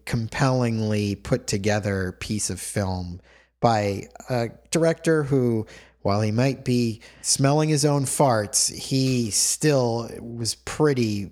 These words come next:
formidable at his time. Like, nobody's style is quite like his at this time.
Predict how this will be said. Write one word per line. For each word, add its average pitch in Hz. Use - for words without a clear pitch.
formidable 95
at 90
his 92
time. 90
Like, 101
nobody's 139
style 104
is 95
quite 110
like 101
his 95
at 98
this -
time. 90